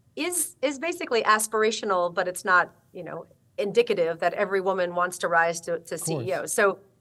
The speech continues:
Speaker 1: it's the, the aspiration for this book is for any, any woman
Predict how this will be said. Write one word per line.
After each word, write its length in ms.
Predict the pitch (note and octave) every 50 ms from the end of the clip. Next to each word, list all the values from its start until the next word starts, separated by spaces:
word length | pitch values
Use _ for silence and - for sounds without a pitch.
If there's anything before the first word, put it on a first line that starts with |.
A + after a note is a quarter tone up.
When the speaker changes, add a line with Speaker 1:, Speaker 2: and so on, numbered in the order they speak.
| _ _ -
Speaker 1:
it's 200 | B3 C4 - -
the, 240 | A3 A3+ B3+ B3 G#3
the 140 | A3 C#4 -
aspiration 920 | - D4 D#4+ - - - D4 C4+ C4+ D4+ D#4+ - - - E3 D#3+ E3+ F3
for 280 | F3 - A#3+ A#3 A3 G3+
this 200 | G3+ F#3+ - -
book 440 | - G#3+ F3 C3 - - - - _ _ _ _ _ _ _ _
is 400 | G3+ G3+ G3+ G3 G3 G3 - - - -
for 280 | - - A#3+ A#3 - - - -
any, 400 | A#3 C4 C#4 D4+ D#4+ D#4+ D#4 D4+ - - _ _ _ _ -
any 220 | C#4+ D#4+ F#4 F4
woman 460 | C4+ F3+ D#3 - - B2+ - G3+ G3+